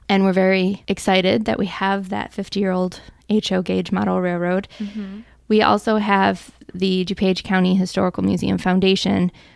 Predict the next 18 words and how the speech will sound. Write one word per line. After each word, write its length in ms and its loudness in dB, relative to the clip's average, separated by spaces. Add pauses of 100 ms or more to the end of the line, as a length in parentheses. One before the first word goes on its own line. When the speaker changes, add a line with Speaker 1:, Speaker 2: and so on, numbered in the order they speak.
Speaker 1:
who 160 -2
fundraises 760 0
and 220 0
advocates 800 -4 (120)
for 200 4
the 80 4
museum 520 2
to 80 -8
help 220 -2
support 380 -2
our 80 2
mission 500 0
of 200 -2
stewardship, 580 -4
education, 720 -4
and 160 -2
community 420 -2
engagement. 520 -8